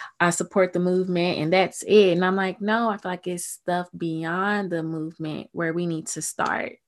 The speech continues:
<laughs> We need to love ourselves so we can learn how to love others, right?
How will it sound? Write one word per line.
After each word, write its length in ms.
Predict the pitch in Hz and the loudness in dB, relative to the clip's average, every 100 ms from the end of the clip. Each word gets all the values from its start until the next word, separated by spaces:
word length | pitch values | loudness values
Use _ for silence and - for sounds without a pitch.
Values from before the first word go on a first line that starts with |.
| - | 4
<laughs> 1120 | 240 - 269 269 302 - 277 - 240 370 247 - - - - | 6 10 8 8 4 4 0 0 -4 -2 -4 -6 -12 -14 -2
We 120 | 220 | 4
need 160 | 240 226 | 4 4
to 60 | 190 | 2
love 240 | 196 202 | 4 6
ourselves 720 | 196 190 - 240 226 190 185 | 4 2 4 6 8 8 6
so 140 | - 190 | 4 4
we 80 | 190 | 4
can 160 | 185 | 2
learn 160 | 180 185 | 2 2
how 80 | 170 | 2
to 100 | 170 | 0
love 200 | 165 156 | 0 4
others, 560 | 220 185 - - - 165 | 6 6 -2 -14 -8 -2
right? 400 | 170 185 180 | 0 0 -4